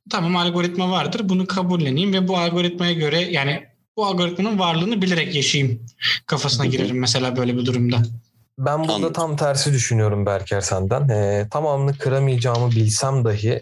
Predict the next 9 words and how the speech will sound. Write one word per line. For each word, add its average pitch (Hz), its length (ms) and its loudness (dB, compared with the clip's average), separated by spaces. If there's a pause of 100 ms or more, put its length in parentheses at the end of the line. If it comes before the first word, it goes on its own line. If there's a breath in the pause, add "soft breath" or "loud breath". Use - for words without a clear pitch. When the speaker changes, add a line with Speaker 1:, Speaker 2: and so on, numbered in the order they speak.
Speaker 3:
ee, 104 800 2 (880)
gidebildiğim 127 640 2
kadar 123 300 0
yol 113 260 0
kat 113 200 0
etmek 107 280 2
isterim 101 460 2
bu 87 80 2
konuda. 87 420 2